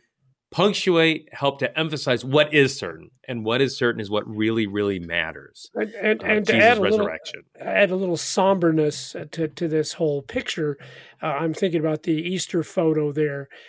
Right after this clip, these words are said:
Speaker 2: uh, and, and, you know, there's no certainty that everyone that we usually have in that photo will be available the next Easter, and
Speaker 1: Yeah.
Speaker 2: that's why the certainty of what you're talking about, the certainty of Easter, is so absolutely crucial. Yep.
Speaker 1: Yeah.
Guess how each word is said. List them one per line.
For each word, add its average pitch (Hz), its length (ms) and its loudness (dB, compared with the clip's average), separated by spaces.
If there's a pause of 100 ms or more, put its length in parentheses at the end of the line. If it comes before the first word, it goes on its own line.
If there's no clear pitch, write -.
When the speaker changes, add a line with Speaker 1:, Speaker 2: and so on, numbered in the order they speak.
(220)
Speaker 2:
uh, - 20 -8
and, 185 340 -2
and, 180 180 0
you 175 60 0
know, 170 140 2
there's 170 260 0
no 170 140 2
certainty 170 520 0
that 156 180 0
everyone 165 540 2
that 160 120 -4
we 151 260 -6 (240)
usually 175 400 -2
have 160 280 -2
in 151 60 -2
that 147 180 -2
photo 143 360 -4
will 151 340 -2
be 147 180 -4
available 135 580 -6
the 143 100 -6
next 147 360 -10
Easter, - 440 -6 (560)
and 180 160 0
Speaker 1:
Yeah. 175 60 4
Speaker 2:
that's 190 180 2
why 175 180 4
the 151 140 -2
certainty 180 680 2
of 139 100 -4
what 156 240 -2
you're 165 80 -8
talking 190 380 -2
about, 143 180 -6
the - 80 -16
certainty 180 480 4
of 143 80 -6
Easter, 156 420 -4
is 208 280 0
so 240 460 -2 (180)
absolutely 185 720 0 (100)
crucial. 170 500 -4 (300)
Yep. 156 240 -2 (540)
Speaker 1:
Yeah. 101 240 0